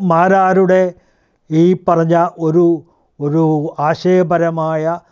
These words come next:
സമീപനപരമായ ഒരു ദൗർബല്യമായി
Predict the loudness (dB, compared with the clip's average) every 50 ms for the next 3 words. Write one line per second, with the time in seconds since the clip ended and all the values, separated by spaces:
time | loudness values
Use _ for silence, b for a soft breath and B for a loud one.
0 | _ _ _ -16 -12 -10 -6 -2 0 2 2 2 0 0 0 0 -2 -2 -2 -2
1 | -2 -2 -4 -6 -4 -4 -4 -4 -6 -8 _ b b b b b -4 -2 -2 -2
2 | 0 -2 -2 -2 -2 -2 -2 -2 -2 0 0 0 -2 -2 -4 -4 -4 -4